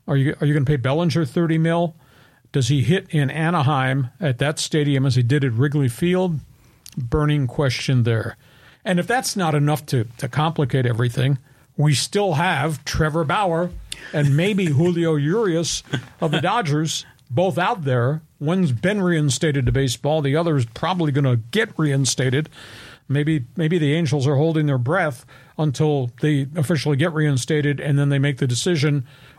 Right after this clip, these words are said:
"We'll take a gamble on a one-year contract with either of them." Angels,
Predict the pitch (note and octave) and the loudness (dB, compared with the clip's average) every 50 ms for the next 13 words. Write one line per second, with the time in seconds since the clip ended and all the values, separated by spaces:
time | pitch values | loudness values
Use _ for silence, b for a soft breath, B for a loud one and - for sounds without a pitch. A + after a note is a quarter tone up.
0 | B - D#3 D#3+ D#3+ - E3 - - C#3 B2+ C#3+ C#3+ D3 C3+ C#3 C3+ C3 C3+ C3+ | B -4 -4 -2 0 -2 -2 0 0 0 0 0 2 2 2 2 2 2 2 2
1 | C3+ C#3 C3+ C3 B2+ B2+ A#2+ - D3 C#3 C#3+ B2 - C#3+ C3+ B2 - - C3 B2 | 2 2 2 2 2 0 0 0 0 0 0 0 0 0 0 0 0 0 0 0
2 | A#2+ D3 C#3+ C3+ B2+ B2+ A#2+ B2+ B2 A#2+ C#3 C#3 A#2 A2 A2+ A2+ B B B B | 2 2 2 2 4 4 4 2 2 2 2 2 0 0 -2 -4 B B B B
3 | B B - E3 A3+ C4+ A3 - A3+ F3 D#3 D3 - - | B B -4 -2 0 0 0 0 0 0 0 -2 -4 -6